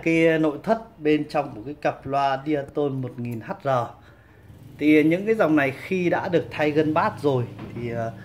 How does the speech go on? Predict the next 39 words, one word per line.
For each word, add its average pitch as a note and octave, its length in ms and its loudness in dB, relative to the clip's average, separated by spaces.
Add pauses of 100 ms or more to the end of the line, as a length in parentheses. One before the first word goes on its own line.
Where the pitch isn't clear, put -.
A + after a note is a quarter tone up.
(220)
nó E3 80 -2
không E3 220 -2
kén F#3+ 360 0
về E3 120 0
âm D3+ 240 -2
ly. E3+ 200 4 (520)
Quý D3+ 80 0
vị E3 200 -2
chỉ A#2+ 100 -12
cần A#2 280 -6
chơi D3 220 2
những D#3 160 0
chiếc F3+ 220 -4
âm D3 240 0
ly, C#3+ 280 2
ờ, C#3 120 0
sân D3+ 220 -6
xui D3 560 2
sáu C#3 260 -4
này F3 120 -4
bảy A#2 280 -4
trơn F3 280 4
thôi, D3 100 0 (180)
nó D#3+ 140 -10 (140)
chỉ A2+ 140 -12
có C3 120 -10
chưa F#3 160 6
đến F3 160 0
năm D3+ 200 -2
triệu. - 200 0 (600)
À, A2 140 -4
đánh C#3+ 180 0
tốt G#3+ 260 -2
những F3+ 220 -8
dòng B2+ 200 -2
loa B2+ 200 0
Diaton C3+ 400 -2
này A#2 100 -4
rồi, G#2 160 -6